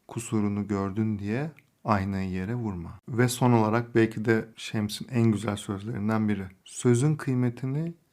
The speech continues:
lal olandan, aşın kıymetini aç olandan, aşkın kıymetini hiç olandan öğren." Mevlana'nın ünlü eseri Mesnevi ve genel olarak Mesnevilik beni hep çok etkilemiştir.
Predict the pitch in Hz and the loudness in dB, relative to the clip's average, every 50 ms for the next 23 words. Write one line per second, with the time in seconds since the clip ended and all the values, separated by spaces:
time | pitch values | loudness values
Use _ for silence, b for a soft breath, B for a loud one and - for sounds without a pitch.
0 | - 123 117 120 123 123 117 113 107 101 107 104 101 107 107 117 131 151 165 170 | -4 0 2 2 4 4 4 2 0 -2 -4 -8 -8 -6 -4 -4 -4 -4 -6 -8
1 | - _ _ _ _ _ _ _ _ _ - - 113 - - - 123 120 120 120 | -12 _ _ _ _ _ _ _ _ _ -4 -2 -2 0 0 2 0 0 2 2
2 | 120 110 110 110 107 - - 113 104 104 107 - - 123 120 - 120 110 107 104 | 2 2 2 2 0 -2 -4 -4 -4 -4 -4 -4 -4 -4 -2 -2 -2 -2 0 -2
3 | 101 98 98 110 123 135 147 147 - - _ _ _ _ _ _ _ _ _ _ | -2 -2 -2 -2 -2 -2 -2 -6 -8 -12 _ _ _ _ _ _ _ _ _ _
4 | _ _ - - 107 104 - - - - 113 113 - 113 104 101 101 95 - - | _ _ -6 -4 -4 -2 -4 -4 -4 -6 -6 -4 -2 -2 -2 -2 -2 -6 -6 -6
5 | 110 110 127 143 151 151 - _ _ _ - - - 123 117 - 113 101 95 95 | -4 -4 -4 -4 -6 -8 -12 _ _ _ -10 -6 -6 -4 -4 -4 -4 -4 -4 -6
6 | 92 95 92 92 98 - - 117 117 - - _ _ _ _ _ _ _ _ _ | -6 -6 -6 -8 -8 -10 -12 -14 -16 -18 -20 _ _ _ _ _ _ _ _ _
7 | - 135 120 127 135 135 143 147 147 151 156 160 165 101 143 143 143 143 151 151 | 0 2 4 4 6 6 6 6 8 8 6 4 4 2 2 4 4 6 4 4
8 | 147 - 127 117 117 113 117 117 117 117 - - 117 117 123 139 139 139 127 117 | 2 2 2 4 4 4 4 4 2 0 0 0 0 0 0 0 0 0 0 2
9 | 113 117 117 123 131 131 127 123 120 117 117 117 117 113 117 - - 120 117 113 | 4 4 4 4 2 2 2 2 2 2 0 0 0 0 0 -2 -2 0 2 2
10 | 113 117 127 135 120 - 127 120 123 131 139 139 - - 131 - 117 113 110 - | 2 0 0 -2 -4 -4 -2 0 0 0 -2 -4 -4 -4 -4 -2 -4 -4 -4 -6
11 | - 123 101 101 95 - - - 117 - - | -10 -8 -8 -8 -8 -10 -10 -10 -10 -12 -12